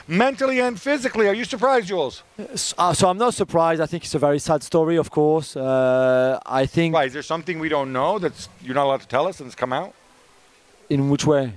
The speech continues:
Speaker 1: With Jadon Sancho.
Speaker 2: The fact that he can't, right now he's not in the state of mind of playing football, you mean?
Speaker 1: Yeah.
Speaker 2: Uh, well, no, that's what Ten Hag said, but we kind of knew because we'd heard rumors and the fact that he hasn't been involved with the first
Speaker 1: Right.
Speaker 2: team recently. I,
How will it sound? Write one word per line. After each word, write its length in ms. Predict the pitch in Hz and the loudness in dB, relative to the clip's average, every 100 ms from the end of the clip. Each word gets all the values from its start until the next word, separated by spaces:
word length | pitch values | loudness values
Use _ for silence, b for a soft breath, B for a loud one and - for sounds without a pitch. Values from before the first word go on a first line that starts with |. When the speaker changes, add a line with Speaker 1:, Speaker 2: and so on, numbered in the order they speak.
| - | -10
Speaker 1:
With 100 | 123 | -6
Jadon 240 | 135 110 | -4 -2
Sancho. 400 | 113 113 90 90 - _ _ _ _ _ _ _ _ _ _ _ - | -2 -4 -6 -16 -16 _ _ _ _ _ _ _ _ _ _ _ -4
Speaker 2:
The 80 | 135 | -2
fact 140 | 151 | 2
that 100 | 147 | 2
he 80 | 147 | 2
can't, 240 | 160 147 - | -2 -2 -8
right 240 | 131 143 160 | -6 -4 0
now 100 | 165 | -2
he's 160 | 139 | 0
not 120 | 165 | -2
in 100 | 160 | -2
the 80 | 143 | -4
state 180 | - 156 | -2 -2
of 120 | 151 | 0
mind 160 | 151 151 | 0 -2
of 100 | 127 | -2
playing 160 | 151 | -4
football, 300 | 147 165 143 | -2 0 0
you 80 | 117 | -2
mean? 160 | 107 95 | -6 -2
Speaker 1:
Yeah. 160 | 151 95 _ _ _ - _ | -2 -2 _ _ _ -20 _
Speaker 2:
Uh, 60 | - 160 - 135 | -20 -16 -14 0
well, 120 | 160 | 0
no, 120 | 202 | 2
that's 180 | 208 151 | 0 0
what 100 | 160 170 | 0 0
Ten 100 | 156 | 0
Hag 160 | 175 | 0
said, 100 | 214 | 2
but 160 | 180 143 | 0 0
we 100 | 143 | -2
kind 160 | 156 180 | 0 0
of 100 | 151 | 0
knew 280 | 170 196 185 | 2 2 2
because 680 | 156 170 170 170 156 - b b b b - | 0 2 4 4 0 -4 b b b b -4
we'd 160 | 139 | 0
heard 140 | 131 147 | 2 4
rumors 520 | 151 175 170 175 165 | 4 4 4 2 2
and 120 | 147 | -2
the 60 | 139 | -2
fact 200 | 156 147 | -2 0
that 100 | 127 | 0
he 80 | 147 | 0
hasn't 200 | 139 139 | 0 0
been 120 | 143 | -2
involved 320 | 135 156 135 | 2 2 2
with 100 | 135 | -2
the 60 | 135 | 0
first 260 | 143 139 | 0 0
Speaker 1:
Right. 60 | 110 | 0
Speaker 2:
team 220 | 151 131 B B B - | -2 -2 B B B 0
recently. 560 | 165 175 165 214 202 | 2 2 0 2 4
I, 80 | 165 | 2